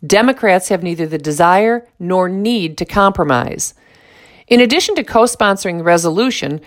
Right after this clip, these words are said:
freshman Carroll has been a dutiful busy beaver of a bully, sending out emails to constituents that say, quote, "When an organization compares me to a Nazi and has three of its lobbyists quit due to their messaging,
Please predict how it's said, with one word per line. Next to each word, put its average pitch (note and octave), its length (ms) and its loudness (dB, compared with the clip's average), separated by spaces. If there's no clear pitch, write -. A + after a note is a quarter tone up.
freshman A#3+ 560 0
Carroll D#3+ 540 2
has F3 120 -4
been F3+ 160 0
a F#3 80 -2
dutiful C#4 560 -4
busy A#3 320 -2
beaver G#3 400 0
of F#3 140 4
a D#3+ 80 2
bully, C3+ 480 2
sending B3 380 2
out A3+ 300 2
emails G#3+ 520 0
to - 100 -12
constituents C#3 720 -4
that E3+ 120 -4
say, F3+ 480 2
quote, D#3 460 2
"When - 120 2
an D4 220 0
organization B3 680 0
compares F#3+ 460 -2
me G3+ 220 0
to G3+ 160 -6
a D#3 80 -2
Nazi F3+ 580 0
and F#3 160 2
has D#3+ 260 2
three G3+ 400 0
of A#3+ 100 4
its F#3 200 -2
lobbyists E3+ 680 0
quit E3 480 -2
due E3+ 140 -2
to G3+ 100 4
their E3+ 160 2
messaging, F#3+ 680 0